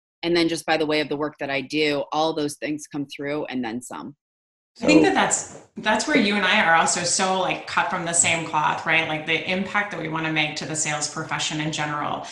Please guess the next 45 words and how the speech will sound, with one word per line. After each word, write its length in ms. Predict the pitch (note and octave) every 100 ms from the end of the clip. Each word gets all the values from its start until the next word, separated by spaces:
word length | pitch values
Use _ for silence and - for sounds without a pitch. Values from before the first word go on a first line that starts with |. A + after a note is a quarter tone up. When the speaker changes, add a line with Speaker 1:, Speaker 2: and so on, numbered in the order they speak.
| - -
Speaker 2:
however 500 | F#3 - G3 G#3+ F#3
way 600 | D3+ D#3 D#3 D#3+ D#3 -
we 140 | F3
get 260 | D#3+ E3 -
there. 340 | C3 F#2+ G2 - - -
And 100 | F3+
I, 40 | F3
and 260 | - F#3
I 100 | F#3+
think 220 | F#3+ A#3
that 120 | A3 G3+
that's, 340 | F3+ F3+ -
that's 380 | F#3+ G3+ G3+ -
really 280 | A#3+ E4 F3
what 160 | D#3
is 180 | G#3 -
missing, 320 | - - -
right? 220 | D#3 D3+
We, 280 | D#3+ E3 D#3+
we 120 | F3+
know 160 | F#3 A#3
that 160 | A#3+ -
the 100 | D3+
sales 220 | D3+ D#3
profession 400 | D#3+ - - D#3+
is 100 | D3+
broken. 340 | D#3 - -
We 100 | D#3+
know 180 | F3 G#3
that 120 | G3
there's 200 | C#3+ C#3
so 120 | -
much 200 | D3 C#3+
that 100 | -
needs 180 | D3 D3
to 100 | -
be 100 | D#3
done. 360 | D3+ D3 D3+ D#3+ - - -
I, 200 | F#3 -
I 180 | F3+ G3+
also, 460 | A#3 A3+ F#3 F3+ -
um, 280 | D#3 D#3 D#3
identify 480 | E3 F3 E3+ E3+
with 180 | D#3 D#3
your, 320 | D3+ D3 D#3